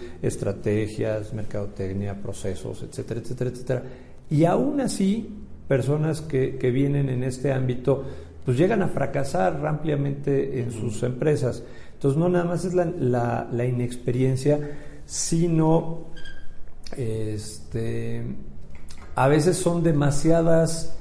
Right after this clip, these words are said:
Speaker 1: circunstancias, em, incluso externas, ¿no?
Speaker 2: Claro.
Speaker 1: Uno no puede saber en qué momento va a cambiar el tipo de cambio de dólar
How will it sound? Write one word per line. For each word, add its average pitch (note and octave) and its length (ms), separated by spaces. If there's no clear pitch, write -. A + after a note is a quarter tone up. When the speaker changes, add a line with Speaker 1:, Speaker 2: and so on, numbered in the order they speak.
Speaker 1:
circunstancias, C#3+ 2000
em, A#2+ 680
incluso C#3+ 680
externas, B2 880
¿no? D#3 200
Speaker 2:
Claro. G2+ 220
Speaker 1:
Uno F3+ 220
no E3+ 220
puede F3 220
saber D#3 300
en D3+ 100
qué D3+ 120
momento D3+ 680
va C#3+ 60
a C#3 60
cambiar C3+ 300
el B2 100
tipo B2 300
de A2+ 100
cambio A#2+ 380
de G#2 140
dólar A#2 360